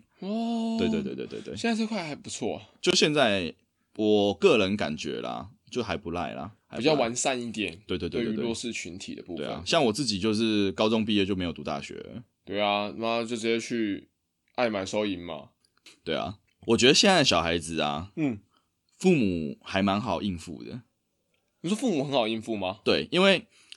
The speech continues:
Speaker 2: 像我们小时候啊，
Speaker 1: 对。
Speaker 2: 我们都会有战斗陀螺啦，
Speaker 1: 嘿。
Speaker 2: 四驱车啦，
Speaker 1: Yup。
Speaker 2: 游戏王啦，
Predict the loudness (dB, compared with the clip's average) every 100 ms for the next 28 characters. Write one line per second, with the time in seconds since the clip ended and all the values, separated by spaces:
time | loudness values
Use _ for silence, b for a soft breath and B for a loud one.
0 | 2 4 6 4 2 0 -2 0 0 2
1 | -2 -4 -2 0 2 4 4 4 2 2
2 | 2 2 0 0 -2 -2 -4 -2 -2 -4
3 | 2 4 4 4 0 4 4 4 4 4
4 | 4 6 6 6 4 -2 -4 2 4 2
5 | 0 2 2 2 0 0 2 2 2 -4